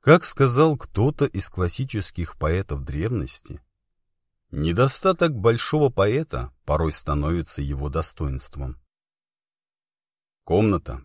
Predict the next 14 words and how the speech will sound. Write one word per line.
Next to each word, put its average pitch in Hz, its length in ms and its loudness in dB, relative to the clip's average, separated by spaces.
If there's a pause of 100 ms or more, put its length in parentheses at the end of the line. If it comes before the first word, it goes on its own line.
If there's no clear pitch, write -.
показалась 160 580 0
ему 98 180 2
теснее, 113 580 -4
чем 107 220 -2
выглядела, 95 460 -6
когда 82 300 -4
он 80 120 2
её 78 140 0
снимал. 76 500 -6 (460)
Он 147 180 6
скинул 120 440 0
верхний 76 400 -2
путевой 65 400 -6
халат, 65 400 -10